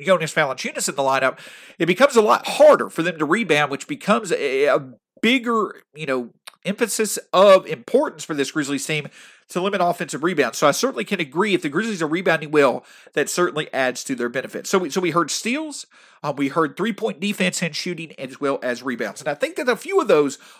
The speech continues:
are the big difference for this Grizzlies team. But when it comes to me personally, here are the three stats that I feel are most important for this Grizzlies team. And this is kind of a, a segue into next week. Next week,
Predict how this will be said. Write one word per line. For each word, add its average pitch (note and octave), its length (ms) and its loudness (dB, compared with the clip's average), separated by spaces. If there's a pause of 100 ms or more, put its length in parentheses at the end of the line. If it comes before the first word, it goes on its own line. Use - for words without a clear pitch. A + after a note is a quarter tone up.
(120)
are B3 140 6
the G#3+ 100 2
big E3+ 180 -2
difference D#3+ 300 -4
for D#3+ 160 -6
this C#3 160 -10
Grizzlies C3 360 -8
team. D3+ 160 -6
But C3 120 -4
when F#3 100 -6
it E3 80 -8
comes E4+ 320 -4
to A#3+ 100 -6
me B3 420 -8 (220)
personally, G#2 520 -2 (400)
here C#4+ 240 -4
are E4+ 80 -2
the C4 120 0
three C4 380 -4
stats - 580 0
that C#3 180 -2
I F3+ 260 0
feel A2+ 460 -10 (380)
are D3+ 120 2
most G3+ 320 0
important F#3 360 -2
for E3 80 -6
this C#3+ 160 -2
Grizzlies D3 340 -4
team. G3 220 -4
And D3 120 -2
this B3+ 200 -2
is G3 100 -6
kind A#3+ 180 0
of G#3 60 -2
a, - 60 0
a C#3+ 420 -4
segue B3 500 0
into F3+ 260 -12
next F#3 300 -4
week. F#3+ 220 -4
Next - 260 -4
week, G3 300 -4